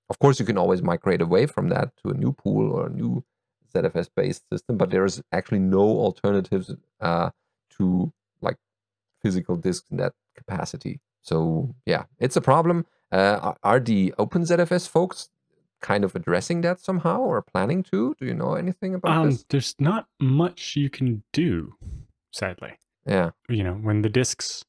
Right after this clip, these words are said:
Speaker 2: so the way S M R works is y-, it's divided up into zones, which are typically right now about two hundred and fifty-six megabytes.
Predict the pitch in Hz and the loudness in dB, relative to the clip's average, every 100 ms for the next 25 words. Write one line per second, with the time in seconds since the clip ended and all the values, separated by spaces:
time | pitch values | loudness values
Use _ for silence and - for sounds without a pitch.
0 | - - 127 117 101 - 170 170 - 139 | -6 2 2 2 0 2 2 2 0 0
1 | 123 113 98 - 113 98 110 110 - - | 0 0 -2 -6 -6 -6 -6 -6 -6 -4
2 | 110 120 117 113 107 101 90 101 95 87 | -4 -4 -4 -4 -2 -4 -2 -2 -2 -4
3 | 90 - - 104 - 95 - - 127 135 | -6 -10 -10 -8 -6 -8 -8 -6 -4 0
4 | 123 107 104 104 101 95 101 _ - 117 | 0 0 0 -2 0 0 -2 _ -4 -2
5 | 104 107 95 87 98 - 107 101 98 107 | 0 0 -2 -6 -8 -8 -6 -2 0 0
6 | 87 - - - | 0 -4 -8 -18